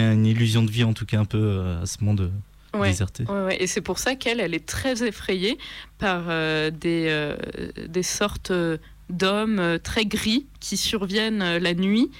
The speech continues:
Speaker 2: et qui chassent, euh, des ombres de poissons préhistoriques. Donc c'est vraiment des ombres monumentales qui apparaissent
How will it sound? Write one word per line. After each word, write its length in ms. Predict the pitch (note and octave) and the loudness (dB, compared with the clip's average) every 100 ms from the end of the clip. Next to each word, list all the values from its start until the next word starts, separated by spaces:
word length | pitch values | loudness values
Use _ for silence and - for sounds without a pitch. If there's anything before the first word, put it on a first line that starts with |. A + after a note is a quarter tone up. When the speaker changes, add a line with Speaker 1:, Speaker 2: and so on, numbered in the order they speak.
| - - | -18 -10
Speaker 2:
et 100 | - | -6
qui 180 | F#3+ G3+ | -4 -2
chassent, 480 | - B3 B3+ - - | -2 0 -2 -2 -2
euh, 220 | F3+ E3+ | 0 0
des 300 | E3+ F3+ E3+ G3+ | 0 -2 0 0
ombres 400 | A#3+ G#3+ F#3 E3 | 0 0 -2 -2
de 100 | E3+ | -2
poissons 420 | - G3 - A#3+ | 0 -2 0 -4
préhistoriques. 640 | - G3+ - G3 E3+ D#3 F#3 | -4 -4 -4 -4 -4 -6 -6
Donc 160 | E3+ | -6
c'est 120 | - | -4
vraiment 260 | E3+ E3+ G#3+ | -2 0 0
des 280 | F#3 E3+ F#3 | 0 0 0
ombres 280 | G#3+ G3 E3+ | -2 0 0
monumentales 680 | F3+ G3+ G3+ F#3+ G#3+ A3 A3 | 2 4 2 0 0 0 -2
qui 180 | - E3+ | -4 -4
apparaissent 580 | - - A3 G3+ - | -2 -2 0 0 -2